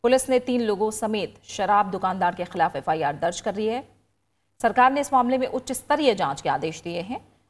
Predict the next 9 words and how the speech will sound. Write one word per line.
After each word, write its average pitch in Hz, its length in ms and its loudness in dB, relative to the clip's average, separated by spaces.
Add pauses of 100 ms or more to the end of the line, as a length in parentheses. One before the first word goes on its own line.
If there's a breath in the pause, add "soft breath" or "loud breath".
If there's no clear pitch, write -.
(100)
और 208 120 4
अड़तालीस 254 640 2
घंटे 202 260 -4
में 175 120 -4
रिपोर्ट 220 280 -4
सौंपने 226 340 -4
को 247 100 0
कहा 220 260 -2
है। - 260 -14